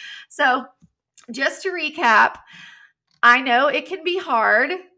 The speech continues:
okay, working from home with kids, especially in the summer. We're all trying to find camps and, you know, babysitters and ways to just,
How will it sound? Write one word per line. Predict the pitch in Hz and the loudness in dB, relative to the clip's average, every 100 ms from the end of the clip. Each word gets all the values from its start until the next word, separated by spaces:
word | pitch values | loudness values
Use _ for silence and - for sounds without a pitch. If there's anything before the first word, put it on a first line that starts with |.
| - | -10
okay, | 226 302 233 | -6 -2 -2
working | 226 220 220 269 | -2 -4 -6 -12
from | 294 277 | -10 -10
home | 294 226 | -8 -8
with | 226 269 | -8 -12
kids, | - 277 185 190 - | -10 -6 -4 -6 -8
especially | 233 - - - 220 - 294 | -8 -8 -6 -2 -2 -2 -8
in | 302 | -10
the | 339 | -12
summer. | 381 240 208 226 | -6 -4 -2 -2
We're | 233 - | -2 -2
all | 202 | -2
trying | 214 - 247 | -4 -8 -8
to | 240 | -8
find | 247 202 190 | -6 -6 -8
camps | - 370 320 311 302 - | -8 -2 0 0 -2 -6
and, | 214 185 180 185 | -6 -6 -10 -8
you | 220 | -4
know, | 208 196 196 202 | -2 -4 -6 -6
babysitters | 269 294 311 311 277 269 269 247 | -6 -6 -8 -4 -2 -2 -4 -6
and | 202 190 196 | -10 -10 -6
ways | 220 233 247 - | -4 -4 -6 -10
to | 262 | -12
just, | 208 220 - | -8 -10 -10